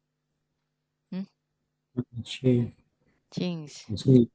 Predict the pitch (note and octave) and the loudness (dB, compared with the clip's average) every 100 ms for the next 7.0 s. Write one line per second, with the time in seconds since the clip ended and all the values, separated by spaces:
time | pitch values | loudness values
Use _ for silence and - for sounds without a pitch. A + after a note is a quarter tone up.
0 | _ _ _ _ - - F3 G#3 B3 - | _ _ _ _ -4 0 2 2 -2 -8
1 | _ _ - _ _ _ _ _ _ _ | _ _ -20 _ _ _ _ _ _ _
2 | _ _ _ _ _ _ - _ - G#3 | _ _ _ _ _ _ -20 _ -6 -2
3 | F#3 D3+ D3+ D3+ D3+ C#3+ - F3 F3 F3 | -2 -2 -6 -8 -4 -4 0 2 2 2
4 | F3 F3 F3+ F3+ F3 F3+ E3 E3 F#3 F#3+ | -2 -4 -2 -2 -2 -2 2 2 0 -4
5 | _ _ _ _ _ _ _ _ _ _ | _ _ _ _ _ _ _ _ _ _
6 | _ _ _ _ _ - A2 A#2+ A#2 A2+ | _ _ _ _ _ -8 -4 2 2 2